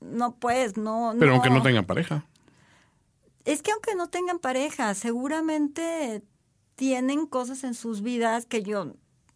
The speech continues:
Speaker 1: o sea, n-, como que no lo considero básico estar al pendiente de, este, "¿Qué está haciendo mi ex? ¿Cómo estás?". Pues no.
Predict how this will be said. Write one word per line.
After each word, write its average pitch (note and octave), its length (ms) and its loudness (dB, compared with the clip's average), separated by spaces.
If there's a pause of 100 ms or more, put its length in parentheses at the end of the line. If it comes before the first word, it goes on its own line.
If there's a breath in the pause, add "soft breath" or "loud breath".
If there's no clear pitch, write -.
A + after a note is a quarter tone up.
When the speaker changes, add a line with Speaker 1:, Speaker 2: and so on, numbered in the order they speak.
Speaker 1:
o G3+ 120 0
sea, A3+ 200 0
n-, A#3+ 240 0 (480)
como C4 260 2
que D4+ 140 -2
no C#4+ 140 2
lo G4 140 0
considero C4 560 -2
básico A3+ 640 0
estar G#3+ 260 -2
al A3+ 160 0
pendiente G3 840 -4
de, A3+ 420 -2
este, A#3+ 260 -6
"¿Qué - 180 -12
está C#4+ 160 -6
haciendo D4 340 2
mi D#4+ 280 4
ex? C4 200 -6
¿Cómo C4+ 260 0
estás?". B3 340 -4
Pues D3+ 120 -8
no. F3+ 360 -4